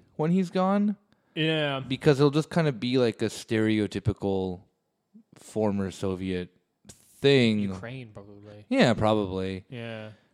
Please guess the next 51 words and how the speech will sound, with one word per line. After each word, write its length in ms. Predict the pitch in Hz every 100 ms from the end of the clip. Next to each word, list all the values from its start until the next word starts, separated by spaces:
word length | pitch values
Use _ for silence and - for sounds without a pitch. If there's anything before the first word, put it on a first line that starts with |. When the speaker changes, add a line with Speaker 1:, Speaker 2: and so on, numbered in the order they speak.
| -
Speaker 2:
Very 240 | 113 113
similar 300 | 107 113 107
to 120 | -
Ukraine, 340 | 107 101 113 113
like, 120 | 104
a 40 | 104
smaller 480 | - 104 104 101
Ukraine. 500 | 101 101 101 101 101 104 _ _ _ _ _ _ _ _ _ _ _ -
Speaker 1:
Isn't 180 | 110 151
it 60 |
bigger 260 | - 98 120
than 120 | 131
Ukraine? 320 | 139 135 143 127
No, 200 | 123 110
it's 100 | -
smaller 300 | 95 92 92
than 100 | 92
Ukraine. 80 | 98
Speaker 2:
It's 100 | -
smaller 260 | 101 113 107
in 60 |
population. 460 | 104 98 101 104 95
Speaker 1:
Yeah, 60 | 92
Speaker 2:
It 20 |
might 120 | 92
Speaker 1:
yeah. 60 | 92
Speaker 2:
be 60 |
big. 140 | 101 -
No, 180 | 131 113
it's 120 | 107
definitely 260 | 110 104 95
not 80 | 92
bigger 180 | 95
in 160 | 92 92
land 160 | 92 92
size, 200 | - 127
Speaker 1:
No. 180 | 101 95
Speaker 2:
but 80 | 98
yeah. 720 | 104 101 104 104 - - 147 139
Speaker 1:
Um, 300 | 127 117 113 _ -
but, 440 | 151 147 131 123 - _ _ -
yeah, 280 | 135 127 120
it's 100 | -
kind 200 | 156 160
of 80 |
the 60 | 147
thing 180 | 139 147
other 140 | 139
than, 160 | 131 127
like, 120 | 123
obviously, 400 | 123 143 151 -